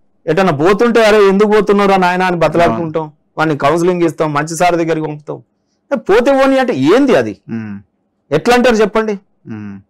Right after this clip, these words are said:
Speaker 1: వాళ్ళు ఏమంటున్నారంటే ఇది వ్యాపార సంస్థ కాదు కదా. ఇంతకుముందు కూడా అన్నారు,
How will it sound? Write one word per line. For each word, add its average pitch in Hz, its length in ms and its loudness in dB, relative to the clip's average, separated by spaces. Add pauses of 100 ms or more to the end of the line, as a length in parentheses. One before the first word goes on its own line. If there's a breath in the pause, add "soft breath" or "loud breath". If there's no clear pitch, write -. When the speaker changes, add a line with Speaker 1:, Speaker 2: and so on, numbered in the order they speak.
(440)
Speaker 1:
వాళ్ళు 233 180 0
ఏమంటున్నారంటే 247 720 2
ఇది 214 120 0
వ్యాపార 196 400 2
సంస్థ 247 320 0
కాదు 208 300 2
కదా. 185 260 4
ఇంతకుముందు 214 480 2
కూడా 233 180 2
అన్నారు, 180 580 0